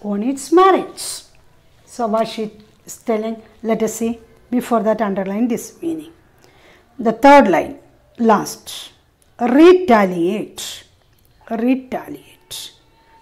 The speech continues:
that is react, react,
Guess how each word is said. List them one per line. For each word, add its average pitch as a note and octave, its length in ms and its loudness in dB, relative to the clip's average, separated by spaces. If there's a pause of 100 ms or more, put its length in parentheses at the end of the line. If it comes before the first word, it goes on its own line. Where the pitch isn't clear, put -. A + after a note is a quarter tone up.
(120)
that G3 240 -6
is C4 320 -8 (340)
react, - 920 -12 (1080)
react, F#3 1120 -8